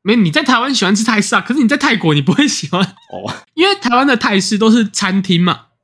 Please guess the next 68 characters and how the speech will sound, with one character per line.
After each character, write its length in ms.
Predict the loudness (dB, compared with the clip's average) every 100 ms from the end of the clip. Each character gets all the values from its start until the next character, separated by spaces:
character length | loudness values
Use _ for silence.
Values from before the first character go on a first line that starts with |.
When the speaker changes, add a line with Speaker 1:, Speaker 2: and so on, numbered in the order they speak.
| _
Speaker 2:
哦。 380 | -12 -12 -12 -18 _ _ _ _ _ _
Speaker 1:
那 80 | 0
你 80 | 2
不 140 | 2
可 100 | 0
能 160 | 0 0
餐 260 | -2 -2
餐 160 | -2 -2
都 80 | -2
吃 200 | -4 -4
餐 180 | -2 -2
厅。 160 | -2
我 60 | 0
们 120 | 0
去， 160 | 0 0
我 120 | 0
去 140 | 2
吃 180 | 2 0
泰 180 | 0 0
式 340 | 0 -2 -2 -4
餐 240 | -6 -2 2
厅， 200 | 2 2
我 100 | 2
也 40 |
觉 120 | 0 0
得 60 |
很 100 | 0
好 120 | -2
吃 180 | -4 -6
啊。 180 | -6 -8 _ _ _ -10
就 80 | -4
是 80 | -2
那 100 | 0
种 160 | -2
什 140 | -4 -4
么 500 | -4 -4 -6 -10 _
咖 180 | -4 -4
喱 100 | -4
螃 240 | -8 -6
蟹 320 | -4 0 0 2
啊， 500 | 0 0 0 -2 -8 _ _ _
啊， 200 | -10 -8
打 220 | -6 -8
抛 220 | -2 -2
猪 220 | -2 0 0
啊， 360 | 2 2 0
什 140 | -4 -8
么 200 | -8 -10 -10
那 80 | -8
些， 160 | -4
我 120 | -2
都 80 | 0
觉 120 | 0
得 80 | 0
很 80 | 0
好 120 | -2
吃。 300 | -4 -10 -12 _ _ _ _ _
可 80 | -6
是 140 | 0
你 100 | 0
不 120 | 2 0
可 60 |
能 100 | -2
餐 160 | 0 -2
餐 120 | -2
吃 120 | -4
餐 240 | -6 -6 -4
厅， 260 | -6 -8